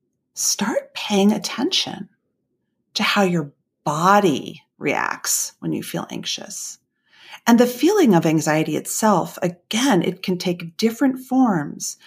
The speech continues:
but for many of us, it is that rush. Our adrenaline rushes. We feel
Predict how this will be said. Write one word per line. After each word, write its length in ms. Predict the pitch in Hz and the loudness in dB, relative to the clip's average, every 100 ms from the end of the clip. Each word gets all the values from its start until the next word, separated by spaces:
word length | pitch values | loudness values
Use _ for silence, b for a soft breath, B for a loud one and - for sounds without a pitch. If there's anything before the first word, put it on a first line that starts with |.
| B _ | B _
but 120 | - | -10
for 220 | 220 220 202 | -4 -2 0
many 580 | 185 190 214 262 247 | 0 2 4 6 6
of 140 | 165 - | 4 0
us, 600 | - - - - - - _ _ _ _ _ _ | -4 -4 -4 -6 -8 -12 _ _ _ _ _ _
it 200 | 196 196 - | -10 -8 2
is 560 | 220 240 190 156 - - _ - | 6 8 6 4 -4 -12 _ 0
that 240 | 160 156 | 0 2
rush. 720 | 160 175 - - - - - _ _ - | 4 4 6 4 4 2 -2 _ _ 0
Our 160 | 156 | 0
adrenaline 680 | 165 160 170 170 165 156 151 | 0 2 4 6 4 2 0
rushes. 580 | 147 151 170 160 156 - b | 0 0 0 -2 -4 -10 b
We 120 | 185 175 | -8 -6
feel 640 | - 180 170 160 147 | -4 0 2 2 0